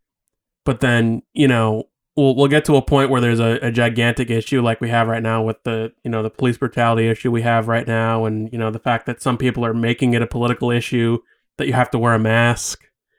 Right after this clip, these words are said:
And it's just like, th-, these people go out there and say that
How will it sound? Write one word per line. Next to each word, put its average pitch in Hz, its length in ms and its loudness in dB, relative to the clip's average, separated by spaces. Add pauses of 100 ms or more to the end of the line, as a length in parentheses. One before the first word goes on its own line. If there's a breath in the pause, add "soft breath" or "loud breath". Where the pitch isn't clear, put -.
(340)
And 151 140 4
it's 143 100 2
just 170 140 0
like, 165 240 2
th-, 170 180 -4
these 160 280 2
people 208 340 2
go 156 180 2
out 151 220 2
there 135 180 4
and 123 220 0
say 131 280 2
that 120 360 2